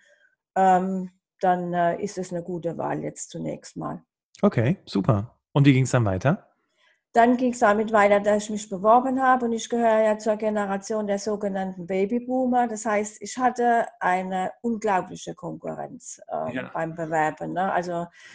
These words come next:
Speaker 1: das war schon sehr schwierig. Und natürlich alle großen Konzerne, die es in unserer Region gibt, die haben ein sehr hohes Level gehabt. Und ich muss sagen, ich war bei diesen Tests, die es damals gab, total aufgeregt. Ähm,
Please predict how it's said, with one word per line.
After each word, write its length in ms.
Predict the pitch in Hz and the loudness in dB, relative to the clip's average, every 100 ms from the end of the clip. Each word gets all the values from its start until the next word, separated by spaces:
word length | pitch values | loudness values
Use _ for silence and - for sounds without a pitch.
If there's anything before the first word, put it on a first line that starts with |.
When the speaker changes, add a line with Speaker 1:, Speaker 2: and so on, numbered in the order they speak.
| - - | -20 -8
Speaker 1:
das 160 | 208 220 | -4 4
war 240 | 214 196 | 6 6
schon 280 | - 208 202 | 4 -2 0
sehr 220 | 196 175 | 0 0
schwierig. 520 | 180 185 175 170 180 | 0 -2 -2 -2 -4
Und 80 | 190 | -2
natürlich 760 | 180 180 240 233 220 226 - - - | -2 2 4 4 2 -4 -8 -14 -2
alle 300 | - 190 185 | 2 2 0
großen 460 | - 240 247 247 | 4 4 4 -4
Konzerne, 560 | 240 226 220 233 214 208 | -6 -8 -2 -2 -2 -2
die 100 | 208 | -4
es 120 | 202 | -6
in 60 | 196 | -6
unserer 380 | 196 190 190 | -6 -4 -4
Region 400 | 185 185 196 190 | -4 -6 -6 -6
gibt, 260 | 185 208 - | -6 -10 -6
die 80 | 196 | -4
haben 320 | 190 185 196 - | -4 -4 -8 -10
ein 120 | 185 | -12
sehr 320 | - 214 220 | -2 2 2
hohes 340 | 220 208 208 - | 2 0 -2 -2
Level 300 | 190 185 190 | -2 -2 -6
gehabt. 340 | 202 190 - | -4 -6 -6
Und 200 | 208 190 | -12 -12
ich 120 | - 202 | -12 -14
muss 120 | 190 | -6
sagen, 440 | 196 190 185 185 - _ _ - _ - | 0 0 -2 -14 -16 _ _ -20 _ -10
ich 180 | 202 - | -8 2
war 240 | 190 190 - _ | 4 4 0 _
bei 140 | 214 202 | 2 2
diesen 380 | 220 208 202 - | -2 -4 -8 -10
Tests, 400 | - 214 208 - | -4 -2 -2 -8
die 140 | - 202 | -8 -8
es 120 | 196 | -2
damals 440 | 196 190 185 - | -2 0 0 -2
gab, 260 | - 175 - _ - | -6 -4 -6 _ -4
total 500 | 247 240 226 208 196 | 0 2 2 2 2
aufgeregt. 920 | - 175 190 - 190 185 180 185 _ - | 0 0 -2 -10 -6 -4 -2 -4 _ -8
Ähm, 500 | 185 180 185 180 180 | -6 -4 -6 -8 -10